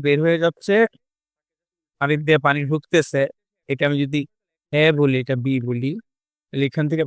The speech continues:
পানি ঢুকতেছে এবং এখান থেকে পানি বের হয়ে যাচ্ছে। আর বলে দিচ্ছে টু ফিফথ ফুল ছিল ট্যাঙ্কিটা, প্রথমে টু ফিফথ ট্যাঙ্কিটা ফুল ছিল।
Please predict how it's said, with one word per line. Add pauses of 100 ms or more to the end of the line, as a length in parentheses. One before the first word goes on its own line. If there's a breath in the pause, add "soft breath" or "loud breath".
পানি (100)
ঢুকতেছে (1120)
এবং (120)
এখান
থেকে (120)
পানি (220)
বের
হয়ে
যাচ্ছে। (1120)
আর (120)
বলে
দিচ্ছে (140)
টু (140)
ফিফথ (100)
ফুল (100)
ছিল (140)
ট্যাঙ্কিটা,
প্রথমে (1400)
টু (300)
ফিফথ (180)
ট্যাঙ্কিটা (380)
ফুল (140)
ছিল।